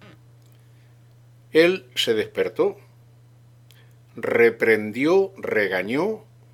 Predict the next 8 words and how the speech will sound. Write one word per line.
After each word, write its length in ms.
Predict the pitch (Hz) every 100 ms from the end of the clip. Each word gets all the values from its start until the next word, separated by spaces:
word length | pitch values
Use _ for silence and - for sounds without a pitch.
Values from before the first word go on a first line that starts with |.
| _ _ _ _ _ _ _ _ -
al 200 | 95 92
viento 500 | 127 160 147 - - - _ _ _ _ _ _ _ _ _ _
y 140 | 104 104
dijo 300 | 139 - 127
al 100 | 113
mar: 360 | 92 82 - - _ _ _ _ _ -
"Cállate, 680 | 127 123 113 - - - - _ -
enmudece". 640 | 98 90 87 95 - -